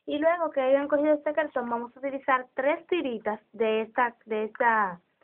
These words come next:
de este tamaño. Y la van a poner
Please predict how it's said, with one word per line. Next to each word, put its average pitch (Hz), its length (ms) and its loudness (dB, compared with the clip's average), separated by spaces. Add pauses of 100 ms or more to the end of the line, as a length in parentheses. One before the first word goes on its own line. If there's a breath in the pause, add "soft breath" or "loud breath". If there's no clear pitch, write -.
(200 soft breath)
de 233 100 -4
este 233 180 -10
tamaño. 247 580 -6 (1200)
Y 285 80 -4
la 302 120 2
van 320 200 0
a 339 100 -4
poner 294 420 -6